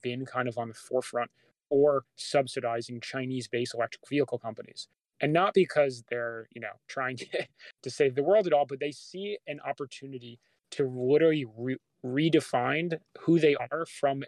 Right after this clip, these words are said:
an auto perspective. And so as the entire world starts to shift from combustion-based engines to electric vehicles,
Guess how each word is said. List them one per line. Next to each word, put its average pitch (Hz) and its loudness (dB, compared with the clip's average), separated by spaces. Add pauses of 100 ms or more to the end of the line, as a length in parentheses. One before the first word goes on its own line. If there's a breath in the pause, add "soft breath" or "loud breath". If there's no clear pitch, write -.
an 123 -8 (120)
auto 127 -4
perspective. - -8 (400 soft breath)
And 139 0
so 147 6
as 139 4 (260)
the 147 -6
entire 156 2
world 147 -2 (320)
starts - 0
to 143 0
shift - -4 (140)
from 135 -4
combustion-based 131 -6
engines 131 -10
to 151 0
electric 123 -2
vehicles, 135 2